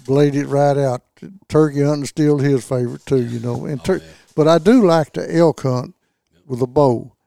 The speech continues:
Speaker 2: Yep.
Speaker 1: I got to elk hunt for thirty-three years,
Speaker 2: Mm.
Speaker 1: and I called him up. It's a lot like turkey hunting.
Speaker 2: That's right.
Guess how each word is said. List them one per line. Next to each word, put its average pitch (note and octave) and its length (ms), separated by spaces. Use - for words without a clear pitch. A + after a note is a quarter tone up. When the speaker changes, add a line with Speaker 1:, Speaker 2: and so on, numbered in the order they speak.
Speaker 2:
Yep. F#2+ 100
Speaker 1:
I B2+ 120
got D3 300
to - 200
elk D#3 320
hunt D3+ 220
for - 80
thirty-three D#3 640
years, B2+ 560
Speaker 2:
Mm. G2+ 240
Speaker 1:
and C3+ 360
I C#3 640
called D#3 340
him D#3+ 120
up. E3+ 180
It's C#3+ 120
a D3+ 40
lot F#3 260
like F3 260
turkey F#3 360
hunting. B2+ 300
Speaker 2:
That's A2+ 120
right. A#2+ 100